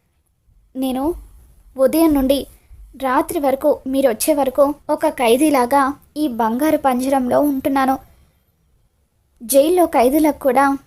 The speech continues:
టైంకి ఫుడ్ పెడతారు, బట్టలు ఇస్తారు. ఇప్పుడు నా పరిస్థితి కూడా అచ్చం అలాగే ఉంది.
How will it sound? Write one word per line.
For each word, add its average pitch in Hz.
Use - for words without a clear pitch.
టైంకి 285
ఫుడ్ 285
పెడతారు, 277
బట్టలు 247
ఇస్తారు. 277
ఇప్పుడు 294
నా 254
పరిస్థితి 294
కూడా 269
అచ్చం 269
అలాగే 247
ఉంది. 254